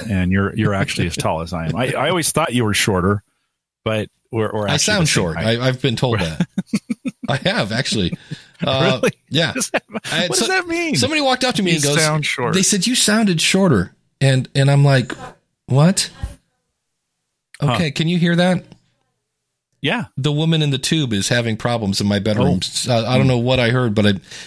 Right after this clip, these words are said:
Speaker 2: hence always close the studio door when you're <laughs> recording. Uh, we were talking about, um,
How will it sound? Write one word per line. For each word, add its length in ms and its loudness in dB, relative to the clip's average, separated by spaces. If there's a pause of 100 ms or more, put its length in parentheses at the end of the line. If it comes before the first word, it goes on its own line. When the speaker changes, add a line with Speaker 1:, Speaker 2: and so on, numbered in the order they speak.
(120)
Speaker 2:
hence 480 0
always 520 2
close 440 0
the 440 2
studio 500 0
door 440 2
when 260 2
you're 280 4 (120)
<laughs> 100 -12
recording. 640 2 (420)
Uh, 240 2
we 80 2
were 80 0
talking 400 0
about, 360 0
um, 520 2